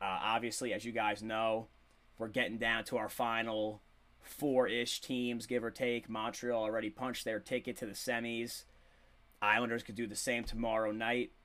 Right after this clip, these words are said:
uh, which by the time you're listening to this would be tonight. Um, Tampa could do it right now. They're in the middle of a game.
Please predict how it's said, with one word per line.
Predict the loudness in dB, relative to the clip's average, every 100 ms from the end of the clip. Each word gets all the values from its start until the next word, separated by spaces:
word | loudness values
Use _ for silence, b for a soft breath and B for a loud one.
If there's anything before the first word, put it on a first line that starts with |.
| -10
uh, | -6 -6 -6 -8
which | -8 -6
by | -6
the |
time | -2 -4
you're | -4
listening | -4 -4 -4
to |
this | -4 -4
would | -4
be | -6
tonight. | -4 -2 2 2 0 -8 -20 b b b b -8
Um, | -4 -2 -4 -6 -10 -16 -20 -20 -20 -20 -20 2
Tampa | 8 8 8
could | 2 2
do | 2 2
it |
right | 4 2 2
now. | 2 4
They're | 2 -2
in | -2
the |
middle | 0 0 0
of | 0
a |
game. | 6 6 8 4 0